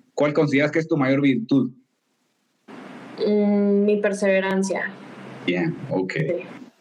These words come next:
Speaker 1: Ok. ¿Y cuál consideras entonces que es tu mayor defecto?
Speaker 2: Que, bueno, sí, que a veces soy como muy terca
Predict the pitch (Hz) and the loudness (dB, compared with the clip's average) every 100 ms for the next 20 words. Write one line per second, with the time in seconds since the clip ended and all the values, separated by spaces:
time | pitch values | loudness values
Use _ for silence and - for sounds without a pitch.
0 | _ _ - 180 - 175 175 123 123 131 | _ _ -6 -4 -2 -2 0 4 6 6
1 | 135 156 135 120 127 139 156 170 165 160 | 4 4 4 4 4 4 4 4 4 4
2 | 156 143 139 113 107 110 123 123 - - | 0 0 2 4 4 2 2 0 -4 -4
3 | - - _ _ _ _ _ _ _ _ | -20 -20 _ _ _ _ _ _ _ _
4 | _ _ - - - - - 226 220 220 | _ _ -18 -16 -16 -10 -2 0 2 2
5 | 214 214 208 202 196 - 247 220 - - | 2 0 0 0 0 0 0 -2 -6 -16
6 | - - 214 208 208 220 220 220 - 247 | -6 -2 0 0 0 0 0 0 0 0
7 | 254 254 226 202 190 185 190 196 202 208 | 0 0 0 2 0 0 2 2 2 2
8 | 214 220 214 202 196 196 196 311 | 2 2 0 0 -2 -2 -2 -2